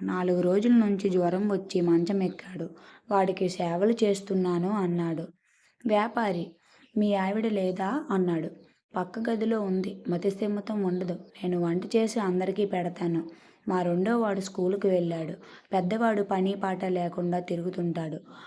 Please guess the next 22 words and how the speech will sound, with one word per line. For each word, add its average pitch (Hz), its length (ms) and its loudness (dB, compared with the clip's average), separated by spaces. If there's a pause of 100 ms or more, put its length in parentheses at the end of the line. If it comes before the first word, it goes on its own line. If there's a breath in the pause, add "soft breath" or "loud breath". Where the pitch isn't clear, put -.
(160 loud breath)
ఆకలేస్తే 220 560 2
ఇంటికి 196 360 2
వచ్చి 190 240 0
తిని 190 220 0
మళ్ళీ 185 320 0
వెళ్ళిపోతాడు," 170 680 -2
అన్నాడు. 160 380 -4 (640 soft breath)
ఇవన్నీ 202 340 4
నవ్వుతూనే 220 540 4
అతను 202 300 0
చెప్పాడు. 165 520 -4 (420 loud breath)
అక్కడ 190 260 2
వాతావరణం, 185 800 2
పరిస్థితులు 185 580 -2 (120)
చూసి 175 280 -2
వ్యాపారికి 175 560 -2
తల 165 240 -4
తిరిగినట్టయింది. 170 1000 -2 (640 loud breath)
అతని 240 240 4
కొద్ది 202 280 2
పొలం 202 380 4
ఉందని, 185 500 2